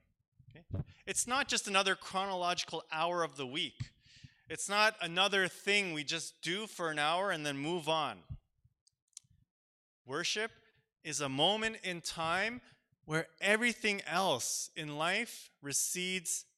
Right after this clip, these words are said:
to the background. It's a moment where we collectively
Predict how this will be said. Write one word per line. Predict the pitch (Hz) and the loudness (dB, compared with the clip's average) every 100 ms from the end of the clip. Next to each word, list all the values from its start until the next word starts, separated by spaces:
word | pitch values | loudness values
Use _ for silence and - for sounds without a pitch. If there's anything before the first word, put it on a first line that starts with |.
| _ | _
to | - | -16
the | 117 110 | -12 -10
background. | 104 120 131 - 120 101 85 80 _ _ _ _ _ _ - | -6 -4 -6 -10 -12 -10 -12 -18 _ _ _ _ _ _ -6
It's | 165 - | -2 0
a | |
moment | 165 165 214 226 196 | 2 6 6 6 2
where | 165 165 | -2 -2
we | 156 151 | -2 -4
collectively | - 156 156 196 - 202 147 123 101 | -6 -2 4 4 4 -2 -4 -8 -8